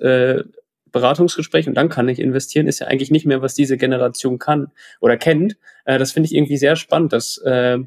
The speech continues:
da bin ich mal sehr gespannt, ob das dann auch bei denjenigen, die die Novelle eigentlich betreffen würde, auch derart Anklang findet, weil, also als ich immer bei der, bei meiner Bank war und da Kundengespräche hatte, fand ich das immer sehr langwierig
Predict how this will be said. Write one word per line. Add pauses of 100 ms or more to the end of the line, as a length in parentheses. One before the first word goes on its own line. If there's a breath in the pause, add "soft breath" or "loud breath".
da
bin
ich
mal
sehr
gespannt, (400 loud breath)
ob
das
dann
auch
bei
denjenigen, (200)
die
die
Novelle
eigentlich
betreffen
würde,
auch (340)
derart
Anklang
findet,
weil, (140 soft breath)
also
als
ich
immer (460)
bei
der,
bei
meiner
Bank
war
und
da
Kundengespräche
hatte,
fand
ich
das
immer
sehr
langwierig